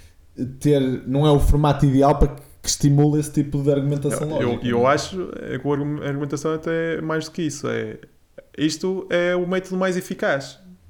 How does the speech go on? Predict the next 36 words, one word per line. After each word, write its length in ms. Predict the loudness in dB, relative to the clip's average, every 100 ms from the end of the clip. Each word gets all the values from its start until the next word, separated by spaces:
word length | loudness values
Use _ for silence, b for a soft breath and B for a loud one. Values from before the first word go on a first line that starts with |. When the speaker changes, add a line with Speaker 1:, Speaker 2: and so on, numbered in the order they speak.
| _
Speaker 1:
Hum. 180 | -10 -10 -10
Speaker 2:
Percebes? 260 | -8 -8 -4
Para 100 | 2
o 60 | 2
Ventura 640 | 2 0 0 0 -2 -4 -6
é 160 | -2
muito 320 | 0 0 0 0
mais 200 | 0 -2
eficaz 600 | -4 -2 2 2 0 -6
ser 280 | -2 0 0
populista, 580 | -2 -2 0 0 -2
demagogo, 840 | -2 0 0 2 2 0 -2 -6 -8
porque 160 | -6 -2
vai 100 | -2
Speaker 1:
Uhum. 40 |
Speaker 2:
tocar 240 | 2 2 4
nas 140 | 2
emoções 640 | 2 0 2 2 2 -2
das 120 | -4 -6
pessoas 400 | -2 0 0 -2 B B B
e, 460 | -4 -2 -2 -4
e, 40 | -6
e 40 |
sustentar 720 | -4 -4 2 2 4 4 4
aquilo 260 | 2 2 0
que 120 | 2
é 100 | 2
as 80 | 2
suas 160 | 0 0
convicções 720 | 0 0 -2 0 2 2 0
do 80 | -4
que 80 |
estar 220 | 0 2 2
a 40 |
tentar 260 | 0 0 0
convencê-las 840 | 0 0 0 2 2 2 -2 -6